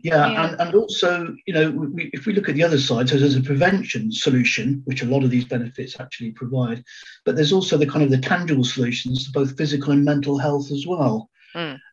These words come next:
Speaker 1: Um, and also financial, because if a person is, it can be prevented from getting a serious disease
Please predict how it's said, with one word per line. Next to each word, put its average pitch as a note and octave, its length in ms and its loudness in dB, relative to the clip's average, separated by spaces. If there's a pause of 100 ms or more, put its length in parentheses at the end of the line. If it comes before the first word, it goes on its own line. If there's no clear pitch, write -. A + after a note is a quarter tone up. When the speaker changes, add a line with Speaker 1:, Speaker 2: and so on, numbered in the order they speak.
Speaker 1:
Um, C3+ 520 2
and A#3+ 140 4
also - 260 2
financial, G#3 880 -2 (1300)
because D#3+ 540 -2
if D3+ 240 -8
a A3 60 -12
person G3+ 760 4 (140)
is, C3 240 -2 (320)
it - 320 -14
can C#3 160 -2
be C3 100 0
prevented C3+ 920 -2 (420)
from A#2+ 560 -2 (160)
getting A#2+ 400 -4
a B2 140 -4
serious A#2 580 -2
disease A#2 800 -4